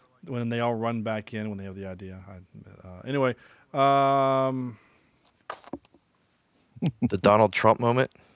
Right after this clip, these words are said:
Speaker 2: I thought that was kinda funny.
Speaker 1: What was the Donald Trump moment?
Speaker 2: The whole thing where he just looked at them all, he's like, "You're fired."
Speaker 1: Oh.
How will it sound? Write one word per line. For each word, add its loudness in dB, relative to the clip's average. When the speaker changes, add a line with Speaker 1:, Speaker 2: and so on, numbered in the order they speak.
Speaker 2:
I -2
thought 2
that 6
was 0
kinda 0
funny. -2
Speaker 1:
What 2
was -2
the -6
Donald -4
Trump -10
moment? -12
Speaker 2:
The 6
whole 6
thing 2
where 4
he 2
just -2
looked 2
at 0
them 0
all, 4
he's -2
like, 2
"You're 4
fired." -2
Speaker 1:
Oh. -10